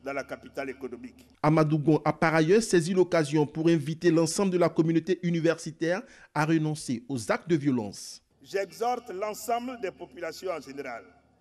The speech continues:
Speaker 1: et la communauté universitaire en particulier à tourner définitivement le dos à la violence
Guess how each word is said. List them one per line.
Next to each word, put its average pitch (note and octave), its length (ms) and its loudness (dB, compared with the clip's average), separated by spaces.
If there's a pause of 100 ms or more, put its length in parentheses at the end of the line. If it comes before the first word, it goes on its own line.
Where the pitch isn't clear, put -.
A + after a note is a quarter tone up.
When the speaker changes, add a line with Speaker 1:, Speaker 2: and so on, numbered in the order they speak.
(440)
Speaker 1:
et E3+ 80 -6
la F3+ 100 -2
communauté F#3+ 840 -4
universitaire F3+ 760 -6
en D#3 80 -8
particulier C#3 760 -12 (580)
à D#3 120 -2
tourner E3 520 -10
définitivement D3 800 -12
le C3+ 160 -6
dos D3 440 -4 (120)
à B2 80 -12
la A#2+ 100 -10
violence A#2+ 600 -12